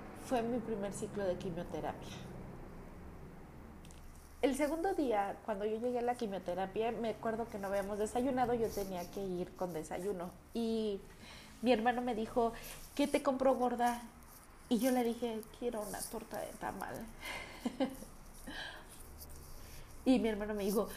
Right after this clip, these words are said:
"No manches, gorda, ¿cómo crees? Es mucha grasa, mucha manteca." Y yo,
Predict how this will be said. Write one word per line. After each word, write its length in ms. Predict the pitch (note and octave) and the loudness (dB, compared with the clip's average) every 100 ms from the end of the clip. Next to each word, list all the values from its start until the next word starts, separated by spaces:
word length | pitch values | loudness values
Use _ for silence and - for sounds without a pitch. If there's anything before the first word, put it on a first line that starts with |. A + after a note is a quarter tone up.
| - - A#3+ | -8 -4 0
"No 100 | A#3+ | 4
manches, 420 | D4 C#4 D4+ A#3+ | 4 2 0 0
gorda, 400 | A#3 G#3+ G#3 G3+ | 0 2 0 0
¿cómo 280 | B3+ D4 D4+ | 0 0 2
crees? 320 | B3+ C4 C4 | 4 6 4
Es 100 | B3+ | 0
mucha 340 | B3 B3 C#4 B3 | 0 -2 -2 -2
grasa, 380 | B3 A#3+ B3 A#3 | 0 -2 -2 -6
mucha 280 | A#3+ B3 B3 | -6 -8 -8
manteca." 580 | A3 A3+ A#3 A3+ A3+ G#3+ - - - - - - - | -8 -6 -6 -4 -8 -10 -12 -16 -16 -14 -16 -16 -10
Y 120 | A#3 G#3 | -6 0
yo, 300 | A#3+ B3 | 2 0